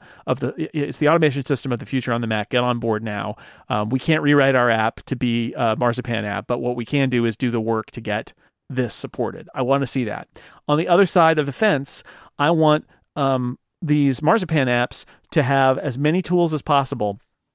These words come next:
for them to feel like Mac apps, uh, and not a weird I O S app that's stuck in a window.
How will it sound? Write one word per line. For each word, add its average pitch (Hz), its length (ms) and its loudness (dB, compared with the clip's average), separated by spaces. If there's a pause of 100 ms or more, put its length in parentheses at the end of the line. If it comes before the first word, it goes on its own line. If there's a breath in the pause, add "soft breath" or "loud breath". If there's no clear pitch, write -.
(400)
for 170 140 0
them 143 200 2
to 131 100 -2
feel 151 240 2
like 151 240 0
Mac 123 200 0
apps, 113 400 -4 (440 loud breath)
uh, 117 240 -2 (260)
and 135 240 0
not 131 300 2 (260)
a 127 180 2
weird 131 320 2
I 123 140 4
O 123 120 2
S 117 120 0
app 117 160 0
that's - 180 -8
stuck 113 240 -2
in 120 60 -4
a 113 60 -4
window. 113 520 -6